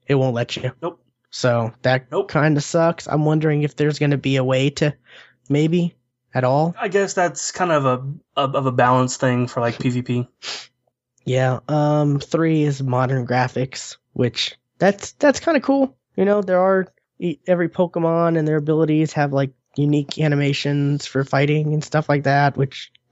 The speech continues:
Speaker 1: I, it's pretty cool. It definitely makes it a lot, the battles a lot more interesting. It's,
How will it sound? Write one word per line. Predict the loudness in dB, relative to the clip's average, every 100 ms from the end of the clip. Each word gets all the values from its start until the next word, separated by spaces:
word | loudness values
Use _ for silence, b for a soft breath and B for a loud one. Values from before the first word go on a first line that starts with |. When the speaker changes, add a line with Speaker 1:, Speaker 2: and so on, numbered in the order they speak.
| -4
Speaker 1:
I, | 2 2 0 -16 -4
it's | -4 -2
pretty | -2 -2
cool. | 0 0 0 -8 -20 -20 _
It | -2 0
definitely | -2 0 0 2
makes | 0 -2 -6
it | -2
a | 2
lot, | 2 0 B B B -2
the | 0
battles | 2 2 0 0
a |
lot | 0 0
more | 0 -2
interesting. | -4 -6 -6 -6 -4 -4
It's, | -6 -12 -18